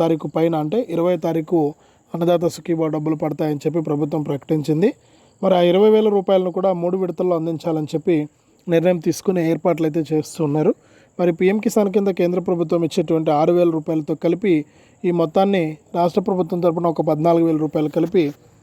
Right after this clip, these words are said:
మొత్తం కూడా ఇరవై వేల రూపాయలను రైతుల ఖాతాల్లోకి అందించబోతోంది.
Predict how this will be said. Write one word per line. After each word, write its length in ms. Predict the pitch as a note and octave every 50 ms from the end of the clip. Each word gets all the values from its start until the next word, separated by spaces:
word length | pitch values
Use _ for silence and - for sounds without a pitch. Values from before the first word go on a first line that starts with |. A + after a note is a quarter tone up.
| _ - - F#3+
మొత్తం 240 | E3 D#3 - F#3+ F#3+ F3
కూడా 180 | G3 F#3 F3+ F3 D#3+ E3 F3 - - - F3
ఇరవై 200 | E3 F3+ F#3 F#3 F#3+
వేల 100 | F#3+ F#3 F3 F3+
రూపాయలను 400 | E3 - F3+ E3+ E3+ F3+ G3 F3+ D#3 D3 - - - - - - -
రైతుల 260 | F3+ F3+ E3 G3 F#3 F3+ F3
ఖాతాల్లోకి 460 | F#3 E3+ D#3+ F3+ F3 E3+ E3+ E3 - E3
అందించబోతోంది. 720 | D#3 E3 D#3+ D3 F3+ D#3 D3+ D#3 C#3+ - D#3 D#3 E3+ A#3+